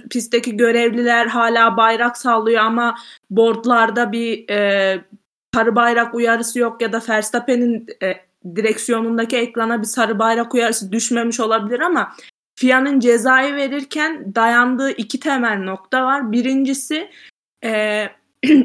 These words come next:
elektronik şeyin, e, bilginin, yani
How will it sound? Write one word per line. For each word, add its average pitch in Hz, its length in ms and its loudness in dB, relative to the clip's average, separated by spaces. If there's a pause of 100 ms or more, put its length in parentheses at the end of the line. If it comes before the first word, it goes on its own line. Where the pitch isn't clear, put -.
elektronik 269 800 0
şeyin, 254 560 -4
e, 208 480 -4 (1300)
bilginin, 240 760 0 (340)
yani 220 220 0